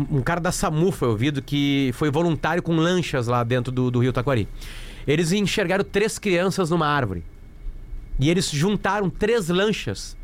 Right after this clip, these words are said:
pra conseguir chegar contra a correnteza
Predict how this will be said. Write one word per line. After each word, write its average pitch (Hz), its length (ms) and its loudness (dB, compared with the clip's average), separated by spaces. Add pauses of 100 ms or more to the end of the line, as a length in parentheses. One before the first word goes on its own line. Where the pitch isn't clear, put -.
(640)
pra 160 120 0
conseguir 220 460 0
chegar 202 400 0
contra 247 460 0
a - 40 -2
correnteza 170 640 2